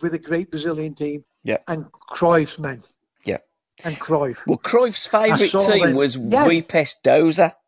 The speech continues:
Speaker 1: Yeah.
Speaker 2: the Hungarian side.
Speaker 1: Yes, but, uh, I mean, he would have got it from Schme-, Schme-, what's his, Michels, isn't it? Michels, what, what the Dutch
Speaker 2: Yeah,
Speaker 1: team.
Speaker 2: Rinus Michels,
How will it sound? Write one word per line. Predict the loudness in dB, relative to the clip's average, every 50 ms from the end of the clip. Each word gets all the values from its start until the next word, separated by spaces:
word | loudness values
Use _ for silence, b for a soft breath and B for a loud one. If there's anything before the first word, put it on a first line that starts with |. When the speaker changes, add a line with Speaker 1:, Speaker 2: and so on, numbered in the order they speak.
| _ _ _ _ _ _ _ _ _
Speaker 1:
Yeah. | -20 -20 -20 -20 _ _ _ -16
Speaker 2:
the | -12 -8
Hungarian | -4 -2 -2 0 2 4 4 4 4 2 0 0
side. | 0 0 0 0 2 0 -2 -2 -4 -8 _ _ _ _ _ _ _ -12
Speaker 1:
Yes, | -4 -2 -2 -2 -2 -4 -8 -16 -20 _ _
but, | -4 -4 -4 -6 -6 -4
uh, | -4 -4 -4 -4 -6 -10 b b b b b b
I | -18 -14 -12
mean, | -8 -6
he | -4 -4 0
would | 0 0 0
have | 0 0
got | 2 2 2
it | 2 0 -2
from | -2 -2 -2 -4 -6 -12 -16 _ _ _ _ _ _ _ _ _ _ _ _ _ _ -20
Schme-, | -18 -12 -8 -6 -6 -6 -6 -8 -12 -16 -18 -18
Schme-, | -12 -10 -8 -8 -8 -8
what's | -10 -12 -12 -12 -12
his, | -12 -12 -10 -4
Michels, | 0 2 2 4 4 2 0 2 2
isn't | 0 0 2 0
it? | 0 0 2
Michels, | 2 2 2 2 0 -2 0 0
what, | -2 -2 -2 -2 -2
what | -2 -2 0 0
the | 0 0 0 0
Dutch | 0 0 2
Speaker 2:
Yeah, | 2
Speaker 1:
team. | 2 2
Speaker 2:
Rinus | 2 2 2 0 -4 -6
Michels, | -8 -8 -6 -6 -6 -6 -6 -10